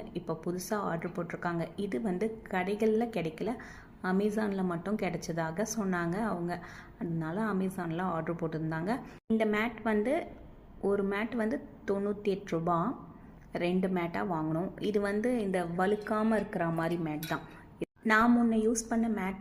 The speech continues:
வந்து போட்டது கால் துடைச்சா வலிக்கிட்டே போகும்.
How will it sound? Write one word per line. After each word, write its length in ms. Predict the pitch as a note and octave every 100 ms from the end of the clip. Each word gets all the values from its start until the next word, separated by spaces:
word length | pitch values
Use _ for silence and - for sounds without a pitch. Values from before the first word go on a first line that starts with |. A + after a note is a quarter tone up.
| -
வந்து 320 | F3+ F3+ G#3+ - - - - - - - - - - -
போட்டது 460 | A#3+ A#3 A#3 G3+ C4 - -
கால் 320 | A3 A3 A#3+
துடைச்சா 380 | A3 G3 G3 B3 D4 - - - - -
வலிக்கிட்டே 440 | - G#3 G#3+ G3+ G#3+
போகும். 360 | F#3 E3+ F#3+